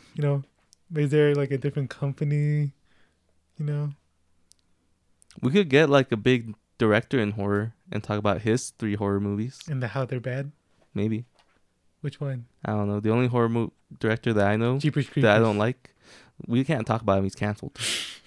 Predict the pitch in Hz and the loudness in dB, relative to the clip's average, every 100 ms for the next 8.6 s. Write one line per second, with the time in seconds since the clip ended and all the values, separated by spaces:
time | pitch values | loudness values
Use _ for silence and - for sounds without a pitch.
0 | - _ _ _ _ _ - 123 117 117 | -20 _ _ _ _ _ -10 -2 0 -2
1 | 139 117 120 - - 139 120 120 - 98 | -2 -2 -2 2 4 4 6 4 4 0
2 | 143 147 120 143 - - - - - - | 2 0 -2 -8 -10 -6 -6 0 2 2
3 | - - 196 190 - - - - 139 135 | 0 -2 0 -4 -4 -18 -18 -10 -10 -4
4 | 131 160 175 123 120 120 104 120 117 117 | -2 2 6 6 6 4 4 2 0 -4
5 | _ - 110 107 123 110 - - _ _ | _ -6 -4 0 0 -2 -12 -20 _ _
6 | _ _ _ _ 220 214 - 214 208 143 | _ _ _ _ 2 2 8 10 10 8
7 | 156 139 123 117 _ - 151 180 - - | 4 2 -2 -6 _ -4 0 0 0 0
8 | 165 - 143 135 120 113 | 0 0 -2 0 -4 -10